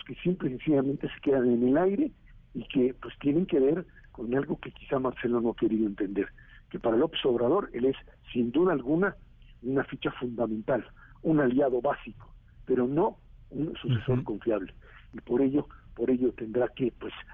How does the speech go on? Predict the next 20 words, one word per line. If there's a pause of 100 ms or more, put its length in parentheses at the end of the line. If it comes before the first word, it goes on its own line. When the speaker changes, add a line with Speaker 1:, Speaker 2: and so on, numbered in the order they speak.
Speaker 1:
aceptar (320)
o
aquello
que
se
negocie (540)
a
partir
de
la
candidatura
de
Claudia
Sheinbaum (320)
y
en
función
de
ello
llámale,